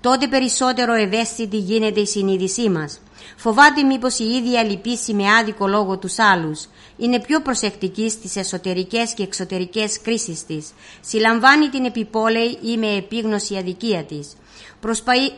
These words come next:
προσπαθεί με ευθύτητα, παρησία και ειλικρίνεια να μένει ακατάγνωστη. Η καρδιά γεμίζει από επίοικια και ανεξικακία. Υμνεί ευγνώμονα τον Θεό για την προστασία του σε κάθε αδικούμενο. Ο Θεός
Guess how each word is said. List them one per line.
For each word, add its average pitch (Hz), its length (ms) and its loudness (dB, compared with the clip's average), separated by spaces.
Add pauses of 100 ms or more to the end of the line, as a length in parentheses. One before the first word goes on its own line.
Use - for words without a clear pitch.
προσπαθεί 214 580 0
με 277 100 4
ευθύτητα, 240 720 -2
παρησία 226 680 -2
και 220 140 -6
ειλικρίνεια 208 680 -2
να 185 260 2
μένει 214 440 0
ακατάγνωστη. 175 960 -6 (480)
Η 196 100 -6
καρδιά 220 420 2
γεμίζει 262 500 0
από 226 160 -2
επίοικια 220 680 -2
και 214 120 -6
ανεξικακία. 185 920 -4 (300)
Υμνεί 208 340 0
ευγνώμονα 226 760 0
τον 196 160 -6
Θεό 196 420 -2
για 190 100 -8
την 185 140 -10
προστασία 185 640 -4
του 220 120 -8
σε 180 140 -8
κάθε 202 400 0
αδικούμενο. 175 720 -6 (280)
Ο 180 120 -8
Θεός 214 580 0